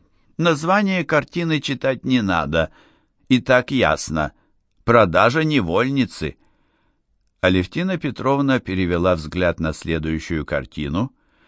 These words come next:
Квадратный бассейн, мозаичная плитка на полу и обнаженная женщина с длинными волосами, сидящая на краю бассейна. Народу в зале сейчас никого.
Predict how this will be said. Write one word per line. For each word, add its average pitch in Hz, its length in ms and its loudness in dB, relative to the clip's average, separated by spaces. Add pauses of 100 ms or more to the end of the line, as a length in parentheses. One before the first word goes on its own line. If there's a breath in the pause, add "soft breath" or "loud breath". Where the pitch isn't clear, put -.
(360 loud breath)
Квадратный 160 680 2
бассейн, 139 840 0
мозаичная 123 800 0
плитка 185 480 -2
на 165 160 0
полу 156 600 0 (520 soft breath)
и 135 60 2
обнаженная 151 880 2
женщина 123 680 0
с 95 60 -6
длинными 117 560 2
волосами, 95 680 0
сидящая 90 880 -2
на 87 180 -2
краю 85 380 0
бассейна. 76 680 -4 (1300)
Народу 135 560 4
в 196 80 -2
зале 180 420 2
сейчас 160 640 -4
никого. 98 960 0